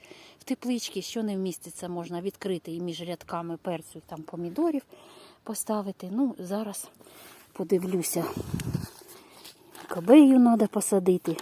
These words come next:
красолю, красоля. Портулак я не буду сюди садити, с-,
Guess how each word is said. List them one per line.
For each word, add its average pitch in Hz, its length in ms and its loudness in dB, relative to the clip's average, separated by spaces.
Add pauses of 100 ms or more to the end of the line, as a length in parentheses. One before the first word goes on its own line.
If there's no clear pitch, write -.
(100)
красолю, 247 640 6 (1000)
красоля. 196 680 2 (1120)
Портулак 208 560 4
я 175 240 0
не 180 160 0
буду 208 300 0
сюди 269 320 4
садити, 262 580 2
с-, - 500 -8